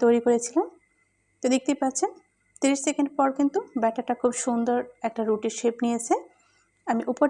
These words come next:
থেকে এক চামচ পরিমাণে সয়াবিন তেল খুব সুন্দর করে দিয়ে ব্রাশ করে নিচ্ছি। যখন একটু ফুলতে শুরু করবে, ঠিক ওই মুহূর্তে আমি কিন্তু এই পরোটাটা উল্টিয়ে দিচ্ছি। আমি উপর দিয়ে আবার একটু তেল দিয়ে ভালো করে ব্রাশ দিয়ে এটাকে দিয়ে দিচ্ছি। যখন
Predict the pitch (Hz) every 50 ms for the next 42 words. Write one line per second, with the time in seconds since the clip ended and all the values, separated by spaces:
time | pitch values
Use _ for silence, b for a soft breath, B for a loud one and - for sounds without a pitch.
0 | - 302 294 - 320 330 - 226 226 - - - 247 247 247 - - - 208 202
1 | 202 208 214 247 311 339 - - 262 226 220 220 226 226 226 - 240 226 233 240
2 | - - 233 - - - 247 247 277 294 - 302 294 277 254 294 311 440 523 440
3 | 277 226 220 214 214 - - 247 226 226 233 214 - - - - 415 - - -
4 | _ _ _ _ _ _ _ _ _ _ _ _ _ _ _ _ _ _ _ _
5 | _ _ - 233 233 277 269 - 285 294 285 - - 370 - - - _ 269 247
6 | 233 240 269 254 - - 247 233 226 233 220 214 214 269 320 311 - 285 277 -
7 | 247 254 262 254 254 247 247 - 247 254 254 247 269 254 254 - - 523 508 -
8 | _ 226 226 - _ 233 226 220 220 220 220 220 220 220 214 - - 226 214 214
9 | 226 220 214 208 214 208 - - 349 - - - _ _ _ _ _ - 220 220
10 | - 240 226 233 262 240 226 254 254 - 220 220 214 220 214 214 214 254 240 -
11 | 254 233 226 226 226 294 339 349 269 233 208 208 214 208 226 214 220 214 226 220
12 | 214 220 214 214 294 330 466 466 b b b b b b b _ - 202 220 214
13 | - 214 208 214 214 208 214 208 - - 359 453 - - _ _ _ - 226 233
14 | 254 - 302